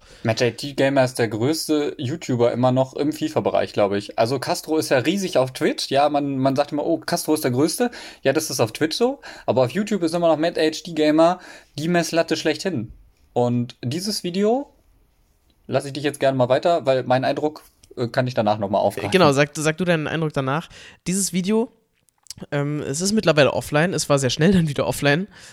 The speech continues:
Speaker 2: ähm, weil ich glaube, auch da gab's dann sehr schnell, ähm, Hintergrundgespräche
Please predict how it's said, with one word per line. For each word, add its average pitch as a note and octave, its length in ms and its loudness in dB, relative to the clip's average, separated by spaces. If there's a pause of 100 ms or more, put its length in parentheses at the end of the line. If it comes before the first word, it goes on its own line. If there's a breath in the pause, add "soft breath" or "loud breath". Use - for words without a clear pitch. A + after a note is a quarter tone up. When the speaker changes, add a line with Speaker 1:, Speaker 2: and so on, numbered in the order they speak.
Speaker 2:
ähm, C3 300 0
weil A2+ 100 2
ich - 120 -4
glaube, C#3 200 4
auch B2 120 0
da D3 240 2
gab's A#2+ 280 0
dann B2 360 -2
sehr B2+ 200 0
schnell, C#3+ 500 2
ähm, B2+ 180 -2
Hintergrundgespräche C#3+ 1300 0